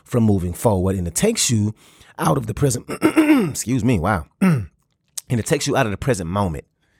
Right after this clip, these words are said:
And if you're not in the present moment, do you really think you can be doing the best you ca-, possibly can? Probably not, which means that dwelling on the past can hold you back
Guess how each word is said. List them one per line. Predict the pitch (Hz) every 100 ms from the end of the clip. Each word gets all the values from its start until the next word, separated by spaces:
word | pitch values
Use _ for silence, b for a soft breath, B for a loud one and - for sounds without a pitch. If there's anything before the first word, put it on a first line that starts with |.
| _
And | -
if | 127 113
you're |
not | 117 147
in | -
the | 127
present | - 123 95
moment, | 117 175 120 - b b b b -
do | 117
you | 120 113
really | 120 120
think | 123 107
you | 123
can | 107
be | 101
doing | 101 104
the | 80
best | 98 101
you | 98
ca-, | - -
possibly | - 104 95 92
can? | 101 98 104 107 107 _ _ _ _ _ -
Probably | - 92 92 95
not, | 95 71 - _ b b
which | 98 -
means | 123 156 117 87
that | 90
dwelling | 80 98 101
on | 98
the | 95
past | - 82 80 - B B _
can | - 131 139
hold | 127 139 120
you | 147
back | 113 135 120